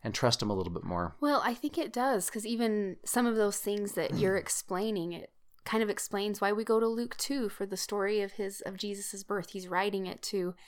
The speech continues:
Speaker 2: to the world, right?
Speaker 1: Mm-hmm.
Speaker 2: And just some of those things that I think if we're paying attention to some of those details, it really does make the text a little bit more rich to us.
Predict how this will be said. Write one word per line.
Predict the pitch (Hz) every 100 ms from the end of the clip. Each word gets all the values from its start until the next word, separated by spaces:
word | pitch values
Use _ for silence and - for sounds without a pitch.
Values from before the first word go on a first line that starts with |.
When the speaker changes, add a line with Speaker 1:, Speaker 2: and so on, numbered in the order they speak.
| - - _ -
Speaker 2:
to | 202
the | 180
world, | 180 180 - - -
right? | 180 180 135
Speaker 1:
Mm-hmm. | 87 - -
Speaker 2:
And | 220
just | 233 -
some | 247
of | 226
those | 208 196
things | 220 208
that | 196
I | 190
think | 240 240
if | 214
we're | 202
paying | 196 - 196 190
attention | 180 - 180 - 175
to | 180
some | 190 185
of | 180
those | 170 175
details, | 185 180 - - 165 - - - - -
it | 196
really | 202 190
does | 185 175
make | 175 - - - - - -
the |
text | 185 - - -
a |
little | 170 180
bit | 185
more | 175 170
rich | 170 165 - -
to | - 147
us. | - -